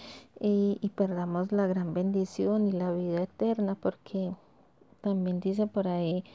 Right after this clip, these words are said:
que es, va a ser repentino, ¿sí? Como un ladr-, el ladrón que, que, que viene en la noche, ¿sí? No, no, no se da cuenta cuando se va a entrar un ladrón. Entonces,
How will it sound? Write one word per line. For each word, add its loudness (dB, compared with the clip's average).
que 2
es, -2
va 0
a 2
ser 2
repentino, 0
¿sí? -2
Como -2
un 0
ladr-, 2
el 2
ladrón 0
que, 0
que, -2
que 0
viene 0
en 2
la -2
noche, 0
¿sí? -2
No, 0
no, 4
no 0
se 0
da 2
cuenta -2
cuando -2
se -4
va 0
a 0
entrar 0
un -2
ladrón. 0
Entonces, 0